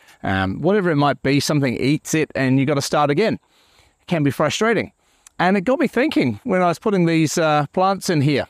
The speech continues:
just now. I'm gonna make my weekly video and podcast on this exact topic about planting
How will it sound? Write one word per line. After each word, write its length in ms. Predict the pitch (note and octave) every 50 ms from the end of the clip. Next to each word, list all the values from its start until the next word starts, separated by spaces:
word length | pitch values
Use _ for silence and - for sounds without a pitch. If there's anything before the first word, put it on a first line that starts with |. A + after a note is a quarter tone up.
| _ _ _ _ _ _
just 240 | - E3 D#3 - -
now. 220 | E3 E3 D#3 A2+ - - _ _ _ _ _ _ _ _ _ _ _ _ - _ _ _ _ -
I'm 100 | B3+ D#4+
gonna 140 | E4+ D4
make 220 | G3 D#3+ D3+ D3+ C#3+
my 160 | D3+ D3 C#3+
weekly 340 | C3+ D3+ D3+ - - C#3+ C3
video 280 | A2 B2+ C#3+ C#3+ C3+
and 80 | B2+ A#2
podcast 520 | - D#3 D#3+ D#3 - D3+ B2 A#2+ A2+ -
on 140 | D3 C#3+ D3
this 160 | D3 D3 -
exact 420 | D#3+ - A#2 A2+ B2+ A#2+ A2 - -
topic 420 | - G3 G3 - - A2 - -
about 440 | - - B2+ - G#2 G2+ G#2+ G2+ -
planting 500 | - G#3 A#3 C4 A#3+ - F#3 G#2 E2+